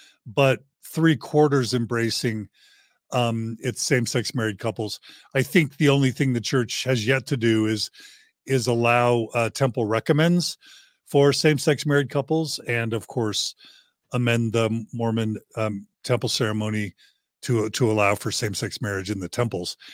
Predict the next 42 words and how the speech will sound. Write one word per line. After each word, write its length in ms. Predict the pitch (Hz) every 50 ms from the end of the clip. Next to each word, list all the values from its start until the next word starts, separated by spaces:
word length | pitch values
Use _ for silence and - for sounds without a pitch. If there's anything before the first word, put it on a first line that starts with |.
| - _ -
And 100 | 120 131
that 140 | 127 107
may 160 | 101 110 113 107
be 160 | 107 101 101
decades 420 | 101 98 98 - - 98 95 98
off, 220 | 104 95 90 - 95
I 80 | 92
don't 180 | 92 90 90 95
know. 280 | 101 101 92 85 80 - _ - - - - - - _ _ _ _ _ _
But 260 | 120 107 101 95 98 -
I 140 | - 110 110
think 280 | 107 - 135 110 - -
we're 220 | 107 107 120 117
absolutely 640 | 110 110 107 - - 131 117 113 110 104 101 104 104
in 100 | 101 101
the 60 | 107
middle 280 | 104 104 104 104 104 104
of 80 | 95 98
a 180 | 98 95 95 98 -
watershed 680 | - 104 104 107 101 101 98 - - - 101 98 95 - _ _ _ _ _ _ _ _ _ _ _
moment 340 | 127 139 156 139 113 - - _ _ _ _ _
for 100 | - 113
the 100 | 110 107
Mormon 260 | 107 107 104 104 90
church. 340 | - - 131 123 110 - -
And 160 | 120 117 117
I, 140 | 117 131 156
for 180 | - - 139
one, 420 | 123 135 185 214 196 160 147 127 - - - - - - - _ _ -
celebrate 640 | - - - 175 202 220 185 127 127 113 110 107
it, 120 | 117 110 - _ _ - - _ _ _ _
if 140 | 147 156 -
for 140 | - 151
no 140 | 135 143 143
other 140 | 139 135 127
reason 380 | 135 165 190 180 131 147 139 131
that 160 | 127 120 -
they're, 380 | 135 127 127 127 127 120 117 110 - _ _ -
uh, 80 | 120 113 110
I 100 | 104 101
don't 140 | 113 131 117
know, 280 | 104 113 120 131 135